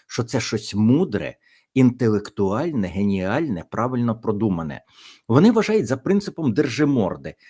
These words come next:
Ми тобі пригрозили, ми тебе горо притиснули, і ти злякаєшся, і ти будеш такий-то, такий-то.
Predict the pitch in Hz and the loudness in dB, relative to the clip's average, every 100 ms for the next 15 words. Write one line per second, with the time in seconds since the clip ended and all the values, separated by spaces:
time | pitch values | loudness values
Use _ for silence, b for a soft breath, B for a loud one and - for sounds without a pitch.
0 | b - 120 160 156 147 135 - - 110 | b 4 6 6 6 2 2 -2 -6 -4
1 | 85 90 107 85 98 90 82 101 120 120 | -4 -4 -4 -2 -2 -2 -2 -2 0 0
2 | 117 98 113 87 85 - 95 - 87 - | 0 2 2 0 -4 -6 -6 -6 -8 -2
3 | 98 156 151 80 - b b 110 113 127 | 2 4 4 0 -4 b b -4 0 0
4 | 87 92 - 156 160 - 101 95 139 123 | 0 -4 -2 0 0 -2 -4 -2 -2 -2
5 | 107 - - 113 104 98 - 85 - 64 | -4 -6 -6 -6 -4 -8 -8 -10 -10 -14